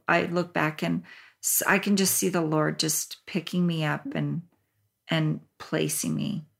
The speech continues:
different places and, and different times in my life. And that was definitely one of them. And,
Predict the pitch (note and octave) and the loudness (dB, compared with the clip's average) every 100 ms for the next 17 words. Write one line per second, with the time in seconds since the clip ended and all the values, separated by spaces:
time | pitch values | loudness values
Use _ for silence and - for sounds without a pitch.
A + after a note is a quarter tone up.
0 | - D#3+ - - - D3 - C#3 D3 C3+ | -10 -8 -8 -10 -10 -6 -6 -6 -4 -6
1 | - - D#3+ D3+ - D#3 D3+ D3+ D3+ - | -8 -4 -2 -2 -4 -4 -2 -4 -4 -10
2 | _ - _ _ - - D#3 D3+ D3+ D3 | _ -20 _ _ -10 0 0 0 -2 -2
3 | C#3 C3+ C3 C3 C3+ D3+ D3 C3+ D#3 D3 | -2 -2 -2 -4 -4 0 0 0 0 -2
4 | - C#3+ - C#3+ - D3 D3+ C#3 B1 - | -2 -6 -4 -6 -4 -6 -4 -4 -6 -8
5 | - - F3 - _ _ _ _ _ - | -8 -6 -6 -10 _ _ _ _ _ -4
6 | D#3 D3+ D3+ | 0 0 0